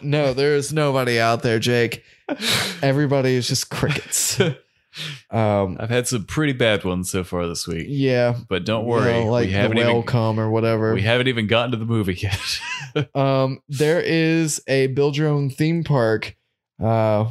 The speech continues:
Speaker 1: was it Planet Coaster?
Speaker 2: Roller Coaster Tycoon.
Speaker 1: No, it's Planet Coaster, man.
Speaker 2: Ah.
Speaker 1: But it looks pretty tight. I was looking at this and I was like, I never really cared for those games, but this actually looks intriguing to me.
Speaker 2: I'm not gonna lie.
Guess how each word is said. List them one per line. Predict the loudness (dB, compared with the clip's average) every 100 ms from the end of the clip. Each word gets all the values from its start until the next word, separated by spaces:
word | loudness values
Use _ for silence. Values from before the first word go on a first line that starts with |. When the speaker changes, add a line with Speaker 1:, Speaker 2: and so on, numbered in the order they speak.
| -6 -16 _ _ _ _ _ _
Speaker 1:
was | -2 0 2
it | 0 0
Planet | -2 0 0 -2
Coaster? | 0 0 2 2 2
Speaker 2:
Roller | 2
Coaster | 2 2 0
Tycoon. | 0 0 0 -2 -4 -6 -2
Speaker 1:
No, | -2
it's | -2 -4
Planet | -2 -2 -2 -4
Coaster, | -2 -2 -4 -6
man. | -4 -2
Speaker 2:
Ah. | -4 -8 -18 _ _ -2
Speaker 1:
But | 0
it | 2
looks | 0 -2
pretty | 0 0 2
tight. | 2 2 2
I | 2
was | 2 0 0
looking | 0 0
at | 0
this | 0 2
and | 0
I |
was | 0 0
like, | 0 0
I | 0 0 0 -2 -8 -6
never | -2 0 2
really | 0 0
cared | 0 0 0
for | 0
those | 0 0
games, | 0 0 -2 -6 -16 -20 _ _
but | -2
this | 0 2 2 2 0 -4 -2
actually | 0 0 0 2
looks | 2 0 0
intriguing | 0 0 0 0 -2 -4
to | -4 -2
me. | -2 -4 -8 _ _ _ _ -6
Speaker 2:
I'm | -2
not | 0 0
gonna | -2
lie. | -2 -2 -2 -4